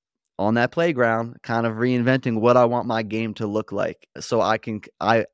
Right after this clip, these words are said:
so I'm excited to, to continue to play it. And, uh, so that, that would be, yeah, that, that would be a, that would be a big, a big thing is, like, like, create in a way that is sustainable to you. And some people have teams, so, like, they can get way, way, way weirder with it.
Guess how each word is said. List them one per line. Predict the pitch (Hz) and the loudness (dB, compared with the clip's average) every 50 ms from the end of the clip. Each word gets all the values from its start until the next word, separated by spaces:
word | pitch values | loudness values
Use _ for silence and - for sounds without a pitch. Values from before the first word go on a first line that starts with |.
| _ _ _ _ _ _ _ - | _ _ _ _ _ _ _ -10
so | - - 120 | -4 -2 0
I'm | 120 120 120 | 0 0 -2
excited | 110 - - - - 127 120 117 113 104 - | -4 -8 -8 -4 0 0 0 0 -2 -6 -6
to, | 123 110 - _ _ _ | -8 -10 -10 _ _ _
to | - - - | -12 -12 -8
continue | - 117 101 - 113 104 104 98 | -8 -10 -10 -8 -8 -6 -6 -8
to | 87 | -8
play | - - - 104 101 104 | -8 -2 0 0 0 0
it. | 90 - _ _ _ _ _ _ _ _ _ _ | -2 -6 _ _ _ _ _ _ _ _ _ _
And, | 104 110 107 104 107 | -4 -2 -2 0 -2
uh, | 107 | -4
so | 110 - 127 | -2 -2 0
that, | 117 135 139 - | 2 2 2 4
that | 135 135 | 4 4
would | 143 139 127 | 4 4 2
be, | 131 135 - - _ _ _ _ _ _ - | 0 -2 -2 -4 _ _ _ _ _ _ 0
yeah, | 127 131 131 120 | 4 4 4 6
that, | 107 127 104 117 | 4 2 4 6
that | 135 139 | 6 6
would | 147 151 139 | 6 4 4
be | 147 147 | 4 2
a, | 139 127 | 2 2
that | 113 101 127 131 143 | 2 4 4 6 6
would | 147 139 | 6 4
be | 139 139 | 4 2
a | 127 | 2
big, | 113 - _ 139 139 139 143 135 127 - _ _ _ _ _ _ | 2 0 _ 0 0 0 0 -2 -4 -12 _ _ _ _ _ _
a | - 123 | 2 2
big | 120 127 143 143 113 | 4 4 2 2 4
thing | - 160 165 147 | 2 0 2 2
is, | 123 107 | 0 0
like, | 120 113 110 - - - | 0 -2 -2 -2 -12 -18
like, | - 64 104 123 113 - _ _ | -12 -2 0 0 0 0 _ _
create | - - 143 131 127 131 143 101 | -12 -8 -4 0 0 0 2 0
in | 139 147 | 0 0
a | 147 143 | 0 2
way | 127 120 117 117 | 2 2 2 2
that | 113 110 | 0 -2
is | 104 110 - - | -4 -6 -8 -10
sustainable | - 110 - - 113 113 110 107 101 104 | -12 -14 -4 -2 0 0 0 -2 -4 -6
to | - - | -6 -6
you. | 104 107 104 98 | -6 -4 -4 -4
And | - - | -6 -8
some | - - 123 117 | -10 -10 -10 -8
people | 113 120 98 113 117 | -8 -8 -6 -2 -2
have | 113 98 - | -2 -2 -2
teams, | - - 135 135 139 139 135 123 | -4 -2 -2 0 0 -2 -4 -4
so, | - 117 107 104 | -2 -2 -2 0
like, | 110 107 107 - | -2 -4 -6 -4
they | - 107 | -6 -6
can | 101 - 107 104 | -6 -6 -12 -6
get | 101 113 107 - | -4 -4 -4 -2
way, | 95 107 104 - | -4 -6 -6 -6
way, | - 92 113 110 110 110 107 - _ _ _ | -6 -4 -2 -2 -2 -4 -8 -12 _ _ _
way | _ 107 104 | _ -12 -10
weirder | 107 107 113 127 131 123 131 | -8 -6 -4 -4 -4 -4 -4
with | 127 131 131 - | -6 -6 -4 -4
it. | 139 131 - | -6 -6 -6